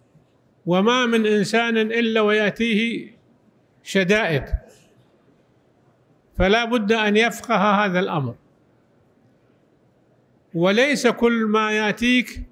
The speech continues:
من الشدائد هو من باب الكرامة لك، فإنه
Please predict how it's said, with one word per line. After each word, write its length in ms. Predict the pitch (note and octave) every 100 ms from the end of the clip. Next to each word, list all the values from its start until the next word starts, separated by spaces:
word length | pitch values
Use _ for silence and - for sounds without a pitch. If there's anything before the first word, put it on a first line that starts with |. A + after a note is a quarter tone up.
| -
من 120 | F#3+
الشدائد 800 | G3 - G#3 A3 B3+ B3+ C4+ C#4 - _ _ _ _ _ _ _ _ _ _ _ -
هو 580 | D#3 A#3 A3 G#3+ A3 - - - _ _ _ _ _ _ _ _ _ _ _ _ _ _ _
من 400 | A3+ F3 G3 G3
باب 640 | F#3 A#3 A#3+ A3 A3 A3 A3 - - _ _ _ _ _ _ _ _ _ _ _ _ _ E3+
الكرامة 760 | F3+ F3+ G3 G#3 G#3+ G3 F3+
لك، 440 | F3+ F3 E3+ - - _ _ _ _ _ _ _ _ _ _ _ -
فإنه 600 | E3 A3 A#3+ G3 F#3+ G#3